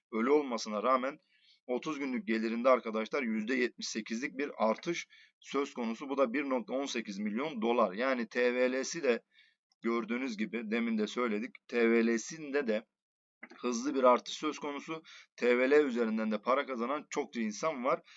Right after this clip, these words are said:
Bu da Optimizm'in arkadaşlar her alanda iyi bir altcoin olduğunu bizlere sunuyor.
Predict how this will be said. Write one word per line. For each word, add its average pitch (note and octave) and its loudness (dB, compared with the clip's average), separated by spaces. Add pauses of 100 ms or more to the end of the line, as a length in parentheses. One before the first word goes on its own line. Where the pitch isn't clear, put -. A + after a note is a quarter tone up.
(180)
Bu D3+ -2
da C#3+ 0
Optimizm'in C3 -4
arkadaşlar A2 -2
her D3+ 4
alanda A#2+ 0 (1000)
iyi C#3+ -2
bir C3+ -2
altcoin B2+ 0
olduğunu A2+ 0
bizlere C3+ 0
sunuyor. G#2+ -6